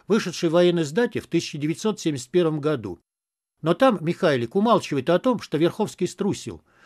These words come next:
В советские времена всё-таки было не принято писать о том, что комиссар полка может повести себя недостойно.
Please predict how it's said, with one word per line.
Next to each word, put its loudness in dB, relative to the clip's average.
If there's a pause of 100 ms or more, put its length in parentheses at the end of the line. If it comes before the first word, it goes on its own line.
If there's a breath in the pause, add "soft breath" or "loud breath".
(140 soft breath)
В -18
советские 4
времена 2
всё-таки -2
было 4
не 2
принято -2
писать -2
о 2
том, -2 (180 soft breath)
что -4
комиссар 0
полка 2
может -2
повести -2
себя -2
недостойно. -4